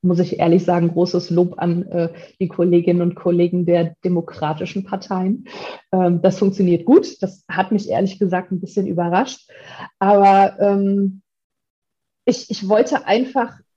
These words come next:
klar machen, dass der neu zusammengesetzte Ausschuss durch das G mit Gleichstellung halt mehr ist, als wir gucken mal, wie die Quotierung beim städtischen Pers-, Personal ist.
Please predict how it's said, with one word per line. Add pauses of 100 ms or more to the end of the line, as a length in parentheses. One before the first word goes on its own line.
(140)
klar
machen,
dass (260)
der
neu
zusammengesetzte
Ausschuss
durch
das
G
mit
Gleichstellung (340)
halt
mehr
ist,
als
wir
gucken
mal,
wie
die
Quotierung
beim
städtischen
Pers-,
Personal
ist.